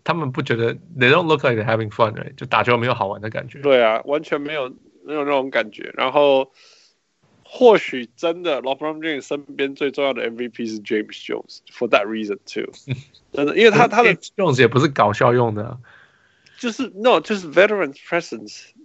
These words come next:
Speaker 2: 你不觉得像这些 Richard Jefferson、那个 Channing Frye，还有 James Jones 都在对，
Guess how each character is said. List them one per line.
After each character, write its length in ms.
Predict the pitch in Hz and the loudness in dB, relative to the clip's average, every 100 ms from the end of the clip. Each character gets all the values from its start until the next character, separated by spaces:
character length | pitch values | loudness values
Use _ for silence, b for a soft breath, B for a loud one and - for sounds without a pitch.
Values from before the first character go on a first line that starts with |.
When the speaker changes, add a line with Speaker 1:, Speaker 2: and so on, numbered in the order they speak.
| - | -6
Speaker 2:
你 80 | |
不 100 | 143 | -2
觉 180 | 220 202 | 2 6
得 240 | 180 175 170 b b b b _ | 8 8 4 b b b b _
像 340 | - 220 196 | 4 6 4
这 80 | 190 | 0
些 180 | 175 190 | -2 0
Richard 300 | 180 180 170 | 0 -6 -8
Jefferson、 600 | 220 - 151 - 135 143 | -10 -10 -10 -8 -8 -8
那 100 | 151 | -6
个 320 | 143 135 120 | 2 4 4
Channing 460 | 123 - 151 151 143 | 0 -2 -2 -4 -12
Frye， 440 | - 147 127 107 | -2 2 4 2
还 140 | - 139 | 2 2
有 220 | 120 110 | 0 -4
James 260 | 127 139 - | -4 -4 -4
Jones 300 | 151 117 113 | -6 -6 -6
都 140 | 143 | -4
在 300 | 143 147 135 - _ _ _ - | 2 2 2 -2 _ _ _ -2
对， 220 | 170 | 0